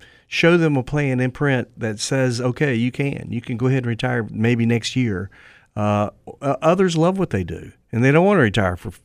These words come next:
four, five, six, ten years. Uh, well, then that, that makes it different. You know, what, what you, how to guide people is what they,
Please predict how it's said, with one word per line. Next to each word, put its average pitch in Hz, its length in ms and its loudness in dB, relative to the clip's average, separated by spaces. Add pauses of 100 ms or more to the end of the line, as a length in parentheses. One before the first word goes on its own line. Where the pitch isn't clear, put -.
(140)
four, 110 280 -4
five, 107 360 -4
six, - 400 -8
ten 110 280 -4
years. 95 380 -6 (440)
Uh, 107 260 2
well, 117 140 2
then 127 220 4
that, 131 240 0
that 127 200 2
makes 123 280 0
it 127 80 -2
different. 202 340 -6
You 110 80 -6
know, 110 80 -4
what, 117 240 -6
what 123 240 -8
you, - 80 -4 (360)
how 165 160 2
to 160 100 2
guide 139 560 4
people 120 380 0
is 113 260 -6
what 143 160 -6
they, 131 80 -2